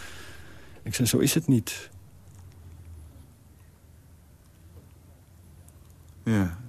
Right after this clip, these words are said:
Speaker 1: En
Speaker 2: De
Speaker 1: ik,
Speaker 2: reactie?
Speaker 1: nu, de laatste jaren eigenlijk, merk ik dat hij wat dat betreft, eh,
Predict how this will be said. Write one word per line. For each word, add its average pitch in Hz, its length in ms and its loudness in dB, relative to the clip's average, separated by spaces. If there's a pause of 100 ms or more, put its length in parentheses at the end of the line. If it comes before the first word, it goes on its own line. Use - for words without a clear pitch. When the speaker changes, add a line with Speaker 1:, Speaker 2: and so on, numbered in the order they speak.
(180)
Speaker 1:
En 135 280 10
Speaker 2:
De 113 80 4
Speaker 1:
ik, 151 140 4
Speaker 2:
reactie? 147 640 2 (160)
Speaker 1:
nu, 170 500 8
de 160 120 6
laatste 131 480 6
jaren 110 640 4
eigenlijk, 113 480 -2
merk 110 360 4
ik 95 160 -2
dat 104 180 -2
hij 98 100 -2
wat 98 160 -4
dat 98 180 -2
betreft, - 600 -6
eh, - 60 -4